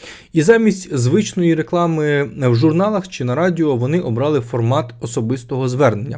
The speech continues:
Протягом весни тисяча дев'ятсот дев'яносто четвертого року п'ятдесят тисяч іспанок отримали загадкові, е, анонімні листи на рожевому папері, адресовані їм. У листах якийсь невідомий і залицяльник зах-, захопливо писав:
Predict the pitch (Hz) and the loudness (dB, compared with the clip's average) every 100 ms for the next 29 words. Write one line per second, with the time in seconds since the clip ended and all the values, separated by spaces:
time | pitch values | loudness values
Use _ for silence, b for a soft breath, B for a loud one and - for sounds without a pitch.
0 | - 208 202 185 185 180 185 220 208 185 | 0 0 2 2 2 2 0 -2 -2 -4
1 | 165 156 156 160 147 147 - - 156 139 | -2 -2 -2 -4 -4 -6 -8 -4 -2 0
2 | 147 185 208 160 - 139 135 160 - 147 | 0 0 0 -2 -2 -2 0 0 -2 -10
3 | - 120 - - - 190 190 185 - B | -8 -10 -10 -10 -4 -2 -2 -8 -18 B
4 | B B B 147 185 214 196 180 165 147 | B B B 0 4 4 4 6 6 4
5 | 139 - 196 190 180 - 143 135 127 127 | 0 -4 -2 2 2 2 0 0 0 0
6 | 127 - 139 151 160 151 127 127 127 - | -2 -2 0 0 0 -2 -2 -2 -4 -4
7 | 196 202 202 139 135 135 147 139 127 123 | -4 -4 -6 -2 0 2 0 0 -2 -4
8 | 117 127 117 190 185 185 B B 135 123 | -4 -6 0 0 2 -2 B B -2 2
9 | 131 120 185 175 160 160 - 123 139 131 | 2 2 2 2 2 0 -2 0 2 2
10 | 190 - B B B B 180 208 202 269 | 0 -10 B B B B 4 4 2 0
11 | 285 - 175 202 196 185 - 143 170 180 | -2 -2 -4 -2 -2 -2 -4 2 4 4
12 | 180 190 139 131 170 156 151 143 139 135 | 4 4 2 -2 -4 -2 0 0 -2 -4
13 | 135 131 160 156 233 233 170 135 139 151 | -2 2 4 4 0 0 -2 -2 -4 -2
14 | 131 - 175 170 147 139 117 110 98 | 0 0 0 0 -2 -2 -6 -4 -6